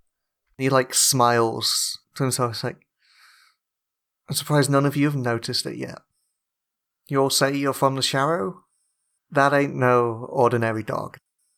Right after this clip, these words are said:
That's the Sharrow's last envoy. And that was a jackal coming to try and finish the job."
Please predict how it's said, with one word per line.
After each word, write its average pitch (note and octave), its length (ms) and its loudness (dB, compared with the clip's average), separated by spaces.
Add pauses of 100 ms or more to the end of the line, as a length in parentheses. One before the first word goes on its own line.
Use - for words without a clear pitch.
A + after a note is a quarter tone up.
(540)
That's B2+ 260 0
the C3+ 100 -4
Sharrow's B2 380 2
last C3 240 0
envoy. C3+ 420 -2 (1400)
And B2 140 -2
that B2+ 140 2
was B2+ 140 -2
a B2 60 0
jackal C3 420 0
coming B2 380 0
to A#2+ 100 -8
try A#2 280 -2
and A2+ 180 -8
finish B2 280 -8
the - 100 -10
job." - 340 -8